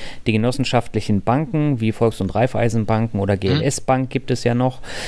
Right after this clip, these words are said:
Speaker 1: Und wir haben auch noch die Energiegenossenschaften und ich glaub, die sind so ein bisschen unter dem Radar, ne?
Speaker 2: Ja, genau. Na, die kommen ja langsam immer mehr und da müssen wir auch gleich ja noch mal ganz konkret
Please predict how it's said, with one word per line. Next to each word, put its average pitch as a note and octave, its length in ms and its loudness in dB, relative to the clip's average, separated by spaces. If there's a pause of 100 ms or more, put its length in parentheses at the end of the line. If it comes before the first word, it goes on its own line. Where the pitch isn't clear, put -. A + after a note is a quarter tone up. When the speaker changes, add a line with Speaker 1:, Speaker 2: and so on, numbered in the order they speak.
(240)
Speaker 1:
Und F3 260 0
wir F3+ 120 0
haben E3+ 100 -2
auch D#3+ 60 -2
noch D#3+ 140 -2
die A2+ 140 -4
Energiegenossenschaften B2 1120 0
und G#2 80 2
ich G#2+ 120 -4
glaub, - 280 0
die C3+ 180 2
sind C3 220 0
so C3+ 80 0
ein B2+ 100 2
bisschen C3 300 0
unter B2+ 260 0
dem A#2+ 160 0
Radar, G#2+ 440 0
ne? A#2 200 -2 (580)
Speaker 2:
Ja, B2 220 2
genau. D#3 320 -2
Na, D#3 180 2
die G#3 160 -4 (240)
kommen G#3+ 220 2
ja A#3+ 80 2
langsam A#3 380 -2
immer A3 200 0
mehr A3 240 2 (220)
und D#3 120 -8
da D#3 60 4
müssen F3+ 260 -2
wir D#3+ 100 0
auch - 120 2
gleich E3+ 240 0
ja E3 60 0
noch D3+ 120 -2
mal D3+ 100 0
ganz C#3 240 0
konkret D3+ 480 0